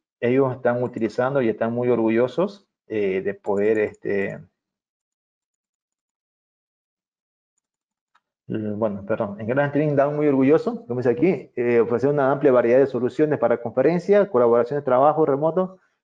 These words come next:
que ayuda al mundo a combatir el virus, mantener conectados sigue la, hay que seguir viendo más informaciones, como podremos ver, les voy a mostrar unas opciones que me mandaron. A ver,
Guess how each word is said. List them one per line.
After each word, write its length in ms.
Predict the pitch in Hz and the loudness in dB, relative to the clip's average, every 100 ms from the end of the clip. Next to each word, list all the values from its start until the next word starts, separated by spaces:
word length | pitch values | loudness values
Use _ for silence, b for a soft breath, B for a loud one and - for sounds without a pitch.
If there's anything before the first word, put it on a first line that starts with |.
| _ _ - | _ _ -2
que 80 | 131 | 4
ayuda 120 | 156 | 4
al 80 | 160 | 4
mundo 200 | 170 160 | 2 2
a 80 | |
combatir 520 | 143 127 123 - 160 160 | 2 2 2 2 0 0
el 140 | 131 | -4
virus, 280 | 135 165 170 | 0 0 0
mantener 500 | 135 113 117 143 147 | -2 -4 -2 -2 -2
conectados 600 | 131 113 - 135 139 - b b _ _ | -4 -6 0 2 2 -2 b b _ _
sigue 260 | 135 147 | 0 2
la, 180 | 139 131 | 4 2
hay 140 | 139 | 2
que 80 | 143 | 0
seguir 180 | 139 139 | -4 -6
viendo 180 | 139 127 | -6 -6
más 160 | 131 | -6
informaciones, 680 | 139 135 123 127 165 175 214 - | -6 -4 -4 -4 -6 -6 -6 -8
como 240 | 110 104 | -12 -10
podremos 400 | 113 117 139 127 | -6 -4 -2 -2
ver, 160 | 139 165 _ | -4 -4 _
les 100 | 107 | -12
voy 120 | 107 120 | -8 -8
a 40 | |
mostrar 520 | 120 113 127 131 135 | -8 -8 -2 0 0
unas 240 | 135 135 127 | -2 -8 -10
opciones 400 | 120 139 139 127 | -10 -12 -14 -12
que 100 | 120 | -12
me 140 | 110 | -12
mandaron. 560 | 110 110 113 143 202 - _ _ _ _ _ _ _ _ _ _ | -12 -8 0 0 0 -8 _ _ _ _ _ _ _ _ _ _
A 80 | 120 | -2
ver, 280 | 135 - | -2 -2